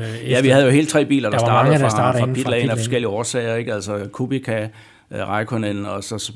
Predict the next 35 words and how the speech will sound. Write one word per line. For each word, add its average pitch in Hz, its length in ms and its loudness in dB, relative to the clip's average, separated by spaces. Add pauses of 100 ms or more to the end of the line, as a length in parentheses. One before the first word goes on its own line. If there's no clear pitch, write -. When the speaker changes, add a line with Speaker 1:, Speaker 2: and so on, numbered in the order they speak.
Speaker 2:
øh, 101 140 -10
Pierre 104 200 -10
Gasly. - 400 -10
Speaker 1:
Ja. 95 120 -6 (720)
Speaker 2:
Og 101 140 -8
så 110 80 -4
havde 110 140 0
vi 98 60 -10
Giovinazzi, 104 680 -6
som 101 180 -8
var 92 100 -6
sendt 98 200 -8
ned 98 140 -8
bagerst, 101 480 -10 (200)
øh, 107 140 -14
på 107 100 -20
grund 98 180 -10
af, 90 40 -10
at - 60 -14
de 92 60 -12
har 90 40 -14
skiftet 110 300 -14
gearkasse, - 480 -14
ikke? 107 60 -8
Speaker 1:
Ja. 104 60 -8 (680)
Speaker 2:
Så, 101 40 -10
så 107 120 -6
der 101 60 -4
var 101 120 -2
mange, 110 260 -2
der 120 80 2
var 101 180 -2
kunstigt 120 360 -6
langt 101 240 -8
bagud, 92 380 -8